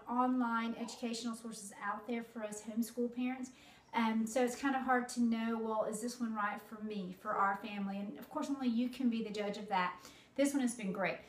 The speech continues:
The nice thing about this is it's twelve ninety-five a month,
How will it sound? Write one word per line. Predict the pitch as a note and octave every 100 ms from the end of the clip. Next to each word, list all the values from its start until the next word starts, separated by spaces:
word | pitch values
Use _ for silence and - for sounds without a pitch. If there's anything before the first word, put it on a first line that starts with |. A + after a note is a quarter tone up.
| - -
The |
nice | A3+ B3 C#4+
thing | C#4+ C4+
about | A#3 G#3+ G#3+ A3
this | G#3 G#3
is | G3
it's | F#3+ F#3 -
twelve | C#4 C#4 C#4
ninety-five | C4 B3 - A#3 A#3+
a | D4
month, | B3+ F#3 F#3 A3